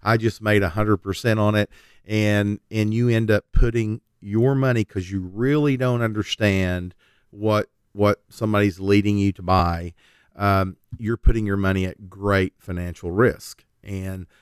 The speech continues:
that doesn't hit home until it hit ho-, it hits home when we have a market, you know, like this week, Tony, um, the market has come under major pressure.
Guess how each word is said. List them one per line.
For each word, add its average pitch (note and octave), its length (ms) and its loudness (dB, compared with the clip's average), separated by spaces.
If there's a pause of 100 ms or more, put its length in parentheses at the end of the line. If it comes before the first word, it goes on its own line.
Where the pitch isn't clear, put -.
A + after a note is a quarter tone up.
(140)
that G#2 220 0
doesn't A#2 440 0
hit A#2+ 260 0
home C3+ 480 -2 (400)
until G#2 760 0
it G2+ 140 0
hit G2+ 220 2
ho-, B2 240 0
it A2 160 0
hits G#2 300 -2
home C3 380 0
when F2+ 200 -6
we F#2 140 -2
have F#2 220 -2
a F2+ 140 -4
market, F#2 540 -6 (340)
you G2 100 -10
know, G2+ 120 2
like G2 200 2
this - 220 -2
week, B2 300 0
Tony, F2+ 420 -10 (300)
um, F#2+ 360 0
the G2 140 -12
market G#2 560 0
has F#2+ 180 -6
come G#2+ 240 -4
under G2 220 0
major G#2 480 0
pressure. - 480 -18